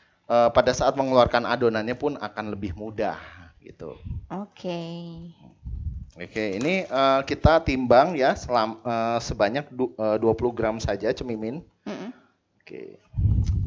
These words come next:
Speaker 2: Ibu Melvina imut, aku juga imut ya, Chef. <laughs> Quick tujuh ya, Kamis. Oke.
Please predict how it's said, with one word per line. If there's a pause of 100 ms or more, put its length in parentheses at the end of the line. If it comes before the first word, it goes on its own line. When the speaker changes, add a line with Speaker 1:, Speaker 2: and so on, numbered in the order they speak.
(2500)
Speaker 2:
Ibu
Melvina
imut,
aku
juga
imut
ya,
Chef. (480)
<laughs>
Quick
tujuh
ya,
Kamis.
Oke.